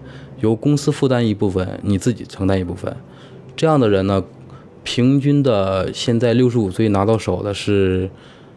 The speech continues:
十万日元，也就是六千人民币每个月。但是大部分的是国民年金，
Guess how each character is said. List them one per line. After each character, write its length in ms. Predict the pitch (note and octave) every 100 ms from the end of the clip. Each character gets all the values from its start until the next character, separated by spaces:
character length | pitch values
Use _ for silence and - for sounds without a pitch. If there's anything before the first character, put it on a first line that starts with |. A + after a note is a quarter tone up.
| -
十 420 | - - - F#2+
万 220 | A2+ C#3 A2+
日 100 | F#2+
元， 200 | F2+ -
也 160 | G2+ G2
就 160 | G2+
是 420 | F#2+ G2 F#2+ F#2+ F#2+
六 200 | D#3 D3
千 240 | - G2+
人 100 | G2
民 140 | F#2 F#2
币 180 | F#2
每 160 | F#2+ G2
个 160 | - F#2+
月。 260 | F#2+ F#2 - - -
但 140 | B2+ A#2
是 160 | A#2+
大 280 | - F3 -
部 140 | B2+
分 240 | A#2 A#2 G2+
的 520 | F#2+ F#2 F2+ F2+ G2 - - - - -
是 360 | - A2 G2+ F#2+
国 200 | - A#2+
民 220 | C#3+ A2
年 160 | F#2+ F2
金， 320 | F2+ F2+